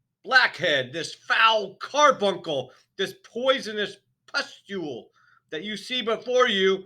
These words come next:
is none other than a disgusting criminal, a denizen of the underworld,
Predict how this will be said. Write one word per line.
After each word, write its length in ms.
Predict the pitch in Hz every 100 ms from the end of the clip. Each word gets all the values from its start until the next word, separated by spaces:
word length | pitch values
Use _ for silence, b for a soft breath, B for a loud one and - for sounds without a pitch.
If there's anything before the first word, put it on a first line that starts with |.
| b b b
is 160 | 165
none 160 | 202 254
other 180 | 247 240
than 160 | 208
a 80 | 202
disgusting 680 | 165 175 - - 247 254 208
criminal, 720 | - 285 285 262 196 - - _ _ _ _ -
a 180 | 247 262
denizen 600 | 147 247 262 226 226 233
of 120 | 220
the 140 | 233
underworld, 600 | 240 233 226 208 175 131